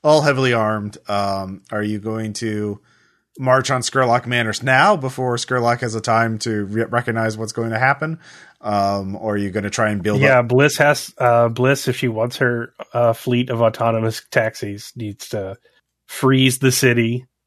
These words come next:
Speaker 1: Mm-hmm.
Speaker 2: so no one's getting through.
Speaker 1: Mm-hmm.
Speaker 2: And then we just cut a swath straight to Sherlock's,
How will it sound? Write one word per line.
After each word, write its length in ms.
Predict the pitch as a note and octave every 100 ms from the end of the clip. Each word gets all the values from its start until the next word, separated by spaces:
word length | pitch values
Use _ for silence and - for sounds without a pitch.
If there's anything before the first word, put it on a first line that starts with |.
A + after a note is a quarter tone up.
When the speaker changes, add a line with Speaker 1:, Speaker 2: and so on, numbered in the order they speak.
| _
Speaker 1:
Mm-hmm. 260 | A#2+ A#2+ B2+
Speaker 2:
so 160 | -
no 240 | A#2 A#2 A#2
one's 240 | A#2+ A#2+
getting 320 | A2+ A#2+ A#2 A#2
through. 640 | - A#2 G#2+ G#2+ A2 B2+ _ _ _ _ _ _ _ B2
Speaker 1:
Mm-hmm. 200 | C3 C3
Speaker 2:
And 160 | A2
then 180 | A2 G#2+
we 120 | A2+ A2
just 260 | A2+ -
cut 160 | - A2+
a 40 | A2
swath 540 | - A#2+ B2+ A#2+ -
straight 420 | - - A#2+ A2
to 80 | -
Sherlock's, 720 | - A#2+ A#2 A#2+ B2 - -